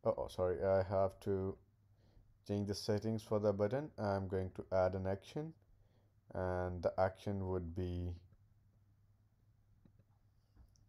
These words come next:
apply a bookmark, and the bookmark would be here, and here we go.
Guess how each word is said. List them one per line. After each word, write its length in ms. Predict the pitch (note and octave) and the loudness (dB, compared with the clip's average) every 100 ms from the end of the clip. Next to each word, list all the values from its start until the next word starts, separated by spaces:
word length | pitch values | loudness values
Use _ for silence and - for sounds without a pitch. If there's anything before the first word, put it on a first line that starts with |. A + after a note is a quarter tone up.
| - _ - - _ _ _ _ | -20 _ -20 -20 _ _ _ _
apply 420 | - F#2+ G2 F#2 F#2+ | 0 0 4 6 6
a 100 | F#2 | 6
bookmark, 580 | G2+ G#2+ B2+ A#2+ A#2+ B2 - - | 0 -2 0 4 4 0 -10 -4
and 320 | F#2 F#2 F2+ | -2 0 -2
the 80 | F2+ | -2
bookmark 400 | F#2 G2 F2+ F2 | -4 -2 -2 -2
would 160 | E2+ | -4
be 80 | F2 | -2
here, 320 | F#2+ B2+ D3 C#3+ - - - - - - - - - - | 0 2 2 -2 -16 -20 -20 -20 -20 -20 -20 -20 -20 -10
and 240 | F2 F2 F2 | -6 -4 -2
here 140 | F#2+ | -2
we 80 | F#2+ | 0
go. 320 | G2 B2+ D3 | 2 2 0